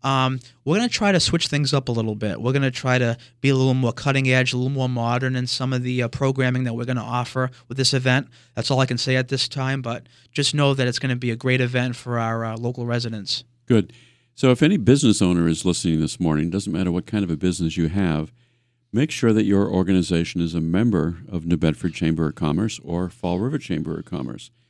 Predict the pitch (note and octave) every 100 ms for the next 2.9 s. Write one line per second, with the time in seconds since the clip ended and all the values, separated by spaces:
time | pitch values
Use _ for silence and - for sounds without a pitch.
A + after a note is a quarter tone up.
0 | _ _ _ - F#2+ G2 F2+ F2 G2 G#2+
1 | G#2 G2 - F2 G2 E2 D2+ D2+ F2+ C3
2 | F#2 D#2 F2+ F2 F2 G2 F#2+ F2+ E2+